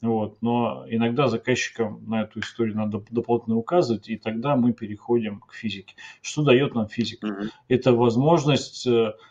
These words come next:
Speaker 1: начать, э,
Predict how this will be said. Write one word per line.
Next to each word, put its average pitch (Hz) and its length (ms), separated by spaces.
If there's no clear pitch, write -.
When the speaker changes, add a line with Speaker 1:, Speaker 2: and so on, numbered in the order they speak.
Speaker 1:
начать, 120 760
э, 117 1700